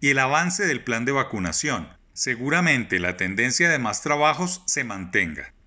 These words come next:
Es urgente que los gobiernos locales y regionales ejecuten sus planes de trabajo y desatrasen inversiones en infraestructura,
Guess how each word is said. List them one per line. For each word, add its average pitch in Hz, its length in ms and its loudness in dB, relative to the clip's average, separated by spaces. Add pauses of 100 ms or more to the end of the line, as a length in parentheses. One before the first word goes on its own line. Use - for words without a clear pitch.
(240)
Es 147 160 0
urgente 190 480 2
que 185 100 0
los 139 160 0
gobiernos 110 540 0
locales 110 640 0
y - 20 -6
regionales 101 920 -2
ejecuten 151 640 2
sus 127 240 -4
planes 139 360 0
de 151 100 4
trabajo 117 560 0
y 165 60 0
desatrasen 120 800 -2
inversiones 135 760 -2
en 123 100 -4
infraestructura, 104 1000 -2